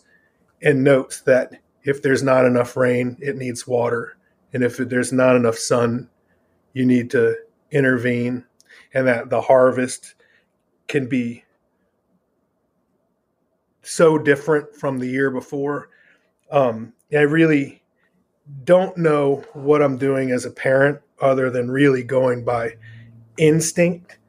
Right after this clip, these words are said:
And, um, it's the, with the the coming of my first daughter, my nine-year-old Leela Jane, I started to learn how to actually practice patience.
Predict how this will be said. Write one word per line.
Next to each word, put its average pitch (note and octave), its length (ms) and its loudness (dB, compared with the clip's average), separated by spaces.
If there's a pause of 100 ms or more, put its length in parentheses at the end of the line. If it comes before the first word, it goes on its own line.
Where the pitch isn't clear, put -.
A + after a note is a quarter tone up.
(600)
And, C3+ 400 0
um, A2+ 400 -4 (1700)
it's - 460 -4
the, D3 320 -2 (880)
with D3+ 500 2
the B2+ 240 -6 (500)
the C3+ 80 -4
coming D#3+ 400 4
of C3+ 180 2
my C3 160 2
first C#3 460 -2
daughter, C#3 380 0
my B2+ 160 -2
nine-year-old B2+ 580 -2
Leela C3 260 -4
Jane, C3 460 -2 (1200)
I D3 300 4
started C3+ 480 0
to B2+ 80 0
learn C3 520 -2 (120)
how C3 300 0
to A#2+ 200 -4
actually C#3+ 520 -4
practice D3 480 -6
patience. D#3+ 760 -6